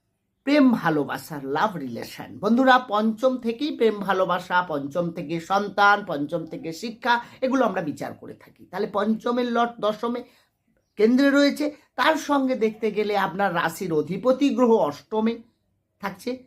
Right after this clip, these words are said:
চোদ্দোই এপ্রিল পর্যন্ত, বুধ থাকছে সাতই মে পর্যন্ত। তার মানে এপ্রিল মাস এবং শুক্র, প্রেমের কারক গ্রহ, সে কিন্তু জুন মাস পর্যন্ত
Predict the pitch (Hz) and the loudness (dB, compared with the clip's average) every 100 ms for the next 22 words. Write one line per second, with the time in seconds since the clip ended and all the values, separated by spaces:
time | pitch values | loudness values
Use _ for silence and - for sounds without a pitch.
0 | - 214 127 156 139 110 135 120 - 123 | 0 0 2 2 2 0 -8 -10 -10 -12
1 | 127 117 117 - _ - 160 277 320 - | -12 -14 -18 -20 _ -8 2 4 4 2
2 | 262 262 269 262 196 196 220 214 156 139 | 2 2 -4 -4 -4 -2 0 0 0 -4
3 | 117 120 117 110 165 226 277 269 208 226 | -6 -14 -14 -10 -4 -2 -2 -2 2 2
4 | - 254 269 262 240 247 262 - _ _ | 0 -4 -2 0 2 2 2 -2 _ _
5 | _ 233 277 277 - - - 349 349 254 | _ 2 2 2 -2 -8 0 0 0 -2
6 | 190 151 247 277 330 330 320 220 220 175 | -2 -2 0 4 4 2 2 2 2 0
7 | 180 165 - _ - 302 302 285 254 262 | -6 -6 -6 _ -6 -2 0 2 0 0
8 | 202 180 214 214 202 190 - 180 170 180 | -4 0 2 2 2 0 -4 -8 -6 -6
9 | 175 | 2